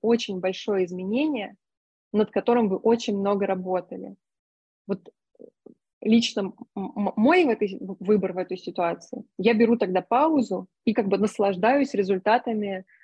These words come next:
а, своих изменений. М-, мне, например, меня не привлекает концепция, да, каждую секунду своей жизни, каждый день своей жизни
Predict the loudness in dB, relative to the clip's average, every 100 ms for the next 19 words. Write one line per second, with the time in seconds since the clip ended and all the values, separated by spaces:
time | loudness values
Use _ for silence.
0 | _ -12 -8 -8 -2 0 2 0 -2 -2
1 | -4 -6 -10 -18 _ _ _ _ -8 -6
2 | -4 -2 2 4 4 2 -2 -2 -4 -8
3 | -14 -8 -2 0 2 0 -2 -4 -4 -4
4 | -4 -6 -14 -8 -8 -8 _ -12 -10 -8
5 | -6 0 2 2 -2 -4 -6 -8 -6 -6
6 | -8 -8 -8 -4 -2 0 -2 -2 -4 -4
7 | -4 -4 -6 -10 -10 -4 -2 -2 -4